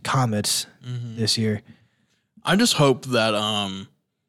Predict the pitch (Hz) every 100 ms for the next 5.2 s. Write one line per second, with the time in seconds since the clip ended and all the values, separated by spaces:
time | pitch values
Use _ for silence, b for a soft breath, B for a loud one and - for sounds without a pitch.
0 | _ 135 120 - 127 127 123 117 127 113
1 | 107 117 113 113 104 110 110 104 113 117
2 | 110 110 110 113 - 113 104 104 104 107
3 | 101 95 87 - 110 101 107 113 101 95
4 | 98 - 98 - 107 107 104 107 113 104
5 | 98 -